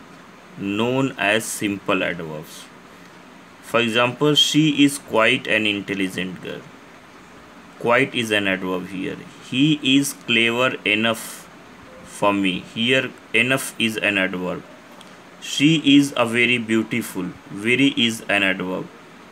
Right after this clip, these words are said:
She, he is fully prepared. Fully is an adverb. The weather is very stormy.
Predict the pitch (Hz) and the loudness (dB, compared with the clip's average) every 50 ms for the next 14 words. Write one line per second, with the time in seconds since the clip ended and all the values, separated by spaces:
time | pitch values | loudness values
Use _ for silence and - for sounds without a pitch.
0 | - - - - - - - - - - - - - - 143 139 - 127 139 156 | -20 -20 -20 -20 -20 -20 -20 -20 -14 -10 -8 -6 -2 -2 -2 -2 0 2 4 4
1 | 165 165 - - 143 156 156 151 - - - 135 131 139 143 147 139 127 113 - | 4 4 4 6 4 4 4 2 -2 -6 -4 -2 2 6 6 6 6 4 2 -4
2 | - 113 110 110 - 107 101 95 92 92 87 - - - - - 131 143 147 139 | -6 -6 -6 -2 0 0 2 2 0 -2 -4 -10 -14 -12 -6 0 2 4 6 6
3 | 135 131 117 120 117 110 110 107 104 101 98 98 98 92 95 101 101 - 95 - | 4 4 2 2 2 2 2 2 0 0 -2 -4 -4 -4 -6 -4 -4 -4 -2 0
4 | 113 120 120 120 131 147 147 - 143 151 139 123 107 107 117 123 127 131 143 143 | 0 0 0 2 2 2 2 4 4 2 2 0 0 2 2 4 4 6 6 4
5 | 143 143 - - - - - - - 117 - - - - 135 120 120 123 120 131 | 4 2 0 -8 -20 -20 -14 -10 -8 -6 -6 -6 0 4 6 6 6 6 4 4
6 | 135 131 113 98 - | 2 2 2 0 -2